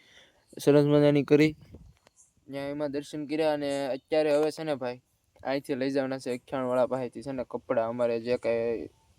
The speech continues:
કોસ્ચ્યુમ જોઈએ છે ને એ બધા કોસ્ચ્યુમ અહીંથી વાઘા ને એવું ટૂંકમાં લઈ જવાનું છે.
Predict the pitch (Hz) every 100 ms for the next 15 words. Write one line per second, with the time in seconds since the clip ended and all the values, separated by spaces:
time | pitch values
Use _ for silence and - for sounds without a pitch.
0 | - 143 - - 143 131 147 156 151 131
1 | 127 123 117 131 - 135 120 120 123 120
2 | 127 127 127 120 123 120 123 120 120 120
3 | 123 123 123 120 117 143